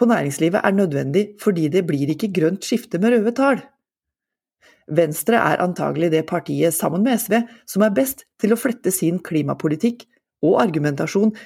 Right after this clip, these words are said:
inn i de fleste andre politikkområder og samfunnssektorer,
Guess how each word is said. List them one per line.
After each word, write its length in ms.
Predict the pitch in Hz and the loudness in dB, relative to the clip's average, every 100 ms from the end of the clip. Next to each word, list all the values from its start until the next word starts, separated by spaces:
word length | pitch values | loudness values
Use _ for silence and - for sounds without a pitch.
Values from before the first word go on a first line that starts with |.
| _ 190 | _ 2
inn 100 | 180 | 4
i 60 | 202 | 2
de 80 | 214 | 2
fleste 400 | 262 240 - - | -2 -2 0 0
andre 240 | 175 143 | 2 0
politikkområder 760 | 185 185 165 - 143 147 143 156 | 2 0 -2 -2 0 2 2 0
og 40 | |
samfunnssektorer, 720 | - 139 135 139 135 147 143 | 0 -2 -4 -4 -2 -2 -2